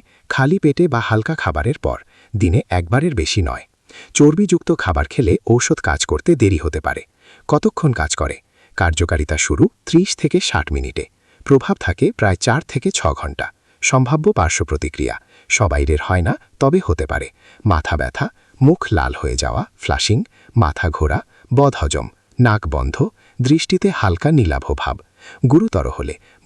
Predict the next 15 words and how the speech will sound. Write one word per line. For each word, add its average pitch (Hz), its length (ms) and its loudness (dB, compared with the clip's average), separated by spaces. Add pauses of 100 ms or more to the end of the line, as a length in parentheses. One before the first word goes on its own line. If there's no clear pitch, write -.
বুকে 98 260 2
ব্যথা, - 260 -6 (400)
দীর্ঘস্থায়ী 156 560 2 (120)
erection 80 360 0 (140)
greater 120 340 2
than 71 180 0
four 73 220 0
hours, 57 220 -4 (300)
তাৎক্ষণিক 185 520 0
চিকিৎসা - 420 -2
প্রয়োজন। 53 340 -2 (520)
কারা 151 300 4
ব্যবহার 120 320 2 (100)
করবেন 65 340 -2
না? - 60 -8